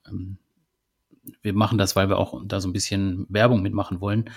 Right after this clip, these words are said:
wo man ja gerade dann auch sagen muss, gerade wenn's ums agile Arbeiten geht, ähm,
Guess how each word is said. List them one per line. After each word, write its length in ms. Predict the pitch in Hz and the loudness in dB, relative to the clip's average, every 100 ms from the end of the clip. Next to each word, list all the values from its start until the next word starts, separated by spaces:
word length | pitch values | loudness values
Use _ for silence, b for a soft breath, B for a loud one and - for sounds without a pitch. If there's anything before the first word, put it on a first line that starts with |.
| B B | B B
wo 100 | 107 | 0
man 160 | 98 95 | 4 2
ja 100 | 95 | 2
gerade 360 | - - 101 101 | -2 -2 -2 0
dann 160 | 101 | 0
auch 80 | 90 | -2
sagen 260 | - 95 92 | -4 -4 -4
muss, 100 | 92 | -4
gerade 200 | 90 92 | -4 -2
wenn's 160 | 98 | -2
ums 140 | 98 98 | -2 -6
agile 340 | 95 107 107 | -4 -2 -2
Arbeiten 340 | 101 107 - | -2 -4 -4
geht, 260 | 98 104 - B B B B B | -4 -6 -8 B B B B B
ähm, 440 | 104 101 98 95 | 0 2 0 -2